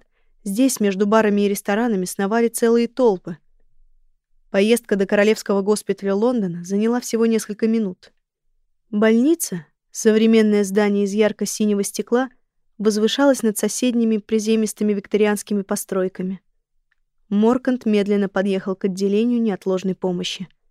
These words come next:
Я помогла Скарлетт выбраться из машины, закрыла дверцу и бросила прощальный взгляд на Роана и Элрин. Не уверена, как именно Элрин вылечится,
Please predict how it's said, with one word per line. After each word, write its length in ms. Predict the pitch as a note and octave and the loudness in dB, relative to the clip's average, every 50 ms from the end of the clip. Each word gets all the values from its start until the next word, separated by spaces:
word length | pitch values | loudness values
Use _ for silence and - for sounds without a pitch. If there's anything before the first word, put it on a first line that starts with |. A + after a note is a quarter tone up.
| _ _ _ _ _ _ _ _ _ _ _ _ _ _ _ - | _ _ _ _ _ _ _ _ _ _ _ _ _ _ _ -8
Я 240 | G3+ G3 G#3 G3+ F#3 | -4 -2 -2 0 0
помогла 400 | A3 G3+ G#3 G3+ G3 G#3 G3+ G3 | 0 0 2 0 0 0 -2 -2
Скарлетт 460 | - - - G#3+ G3+ G#3 G3+ F#3+ - | -2 -4 -4 -2 -2 -2 -4 -4 -2
выбраться 400 | G3+ G3+ F#3 G3+ G3 - - G#3 | -4 -2 -2 -2 -4 -4 -4 -4
из 100 | F#3+ G3 | -2 -2
машины, 540 | G#3 G#3 G3+ - - G3+ F#3 E3+ E3+ - _ _ _ _ _ _ - | -2 -2 -2 -4 -4 -4 -6 -6 -8 -12 _ _ _ _ _ _ -10
закрыла 480 | G3 F#3 G3+ G#3 - G#3+ A3+ A3+ G#3+ G3 | -6 -4 -4 -2 0 2 2 2 2 2
дверцу 480 | F#3 F#3+ F#3+ A3+ B3 A#3+ - - - - | -2 0 0 0 0 0 -2 -6 -8 -6
и 120 | - A3+ | -6 -6
бросила 440 | F#3+ - G#3+ A3+ A3+ - - A3 G#3 | -2 0 2 0 2 0 -2 -2 -2
прощальный 480 | - - G3+ - - - G#3 G3+ G3 | -2 -2 -4 -2 -2 -2 -2 0 -2
взгляд 340 | F#3+ G3+ F#3+ G#3 G3+ F#3+ - | -2 -2 -2 -2 -2 -2 -2
на 100 | G3+ F#3+ | -4 -4
Роана 300 | G3 A3 A#3 A#3 A#3 A3+ | -2 0 0 0 0 -2
и 260 | - - A3+ A3 - - | -2 -4 -6 -8 -6 -4
Элрин. 440 | - G#3+ G3 F#3+ F#3 F3+ F3+ F3+ E3 _ _ _ _ _ _ _ _ _ _ _ _ _ _ _ _ _ _ _ _ _ _ _ - | -4 -2 -2 -2 -2 -4 -6 -8 -12 _ _ _ _ _ _ _ _ _ _ _ _ _ _ _ _ _ _ _ _ _ _ _ -2
Не 160 | G#3 G#3+ A3 | 2 4 4
уверена, 440 | A3+ A3 C4 C4+ B3 A3 G3+ F#3+ F#3+ | 4 4 4 4 4 2 2 0 -2
как 240 | - G3 F#3 - | -4 -4 -4 -2
именно 280 | G#3 G3+ G3+ G3+ G3+ F#3+ | 0 0 0 0 0 0
Элрин 380 | - G#3+ G#3 G3 G3 F#3+ F#3+ F#3 | -2 -2 -2 -2 -2 -2 -4 -2
вылечится, 580 | F#3 A3+ A#3+ A3+ F#3+ - - - - - F#3+ | -2 -2 -2 -2 -4 -6 -10 -12 -12 -12 -12